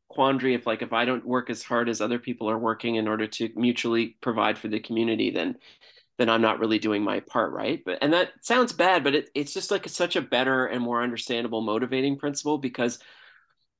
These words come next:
there's, like, an innate understanding that your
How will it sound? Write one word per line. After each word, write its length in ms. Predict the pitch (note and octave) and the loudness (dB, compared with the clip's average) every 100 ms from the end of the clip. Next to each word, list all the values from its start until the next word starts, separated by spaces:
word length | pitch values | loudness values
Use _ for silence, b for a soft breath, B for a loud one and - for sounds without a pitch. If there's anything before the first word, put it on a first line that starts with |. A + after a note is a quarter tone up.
| _ | _
there's, 160 | - C3 | 2 4
like, 160 | C3+ C3+ | 4 4
an 200 | C3 - _ | 0 0 _
innate 360 | C3+ C3 C#3 C#3 | 2 4 4 4
understanding 640 | C3+ B2 - B2 B2 A#2 | 2 2 0 0 2 2
that 280 | A2 G#2+ - - | 0 -2 -6 -4
your 680 | A#2+ B2 B2+ B2+ B2+ - | 2 4 6 4 2 0